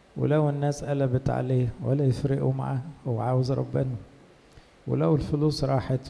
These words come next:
بالعكس مصلحة، يمكن ده يقربه من ربنا.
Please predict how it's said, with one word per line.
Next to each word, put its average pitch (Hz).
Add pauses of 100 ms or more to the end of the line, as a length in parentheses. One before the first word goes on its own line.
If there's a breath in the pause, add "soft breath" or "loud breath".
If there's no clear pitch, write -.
(400)
بالعكس 120
مصلحة، 120 (460)
يمكن 135
ده 143
يقربه 143
من 139
ربنا. 143